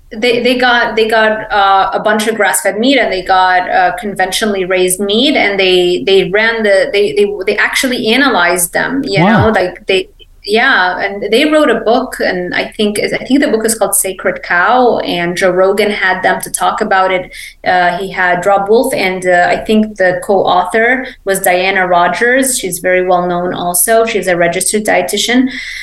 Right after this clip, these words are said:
Speaker 1: Um, and, uh, and yeah, but he, he talks about what they did and how, and he was, he was the biggest proponent of grass-fed meat, you know, like,
Speaker 2: Yeah.
Speaker 1: it's like, you gotta eat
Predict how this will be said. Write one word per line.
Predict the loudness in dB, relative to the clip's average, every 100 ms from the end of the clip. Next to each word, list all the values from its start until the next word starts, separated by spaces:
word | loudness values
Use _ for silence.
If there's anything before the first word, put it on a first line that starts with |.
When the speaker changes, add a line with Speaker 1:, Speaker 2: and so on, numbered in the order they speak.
| -12 -2
Speaker 1:
Um, | 0 2 2 2 2 0 -2 -4 -6 -4
and, | -2 2 2 2 2 2 0 2
uh, | 4 4 4 4 4 2 -2 -8 _ -8
and | -2 0 0
yeah, | 0 2 2
but | 0 0
he, | -2 -4
he | -2 -2
talks | 0 0 0
about | 2 2 2 0 -6 -12 -8
what | -4 -2
they | 0 -2
did | 0 2 4 4 2
and | -2 -4
how, | -2 2 2 2 -2 -2
and | 2
he | 4 4
was, | 2 2
he | 0 0
was | 0
the | -2 -2
biggest | 0 0 0
proponent | 0 2 2 0 -2
of | -4
grass-fed | -2 -2 -2 -2
meat, | 0 0 0
you | -4 -2
know, | 2
like, | 2 4
Speaker 2:
Yeah. | 2
Speaker 1:
it's |
like, | 2 -2
you | 0
gotta | 0 2 0
eat | -2